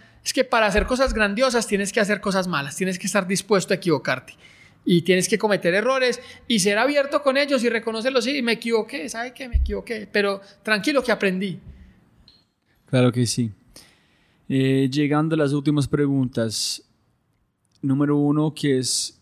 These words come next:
Speaker 2: qué es el peor o mejor consejo que ha recibido en su vida?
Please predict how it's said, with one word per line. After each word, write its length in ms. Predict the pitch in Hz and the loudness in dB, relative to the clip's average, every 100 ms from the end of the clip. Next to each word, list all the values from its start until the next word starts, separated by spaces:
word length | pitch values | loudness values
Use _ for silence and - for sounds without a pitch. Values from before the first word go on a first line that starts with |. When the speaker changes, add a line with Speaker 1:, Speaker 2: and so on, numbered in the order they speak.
| _ _ _ _ _ _ _ _ _ - | _ _ _ _ _ _ _ _ _ -6
Speaker 2:
qué 160 | 160 | -2
es 100 | 156 | 2
el 140 | 170 139 | 0 0
peor 580 | 135 135 160 202 277 - | 2 4 4 2 0 -4
o 80 | 143 | 0
mejor 340 | 135 139 147 | 2 2 0
consejo 580 | - 127 - 170 170 165 | -2 -2 0 0 0 0
que 120 | - | 0
ha 60 | 135 | 0
recibido 440 | 120 110 135 131 127 | 0 0 0 2 0
en 60 | |
su 180 | - 120 | 0 0
vida? 420 | 120 113 101 107 | 2 0 -4 -10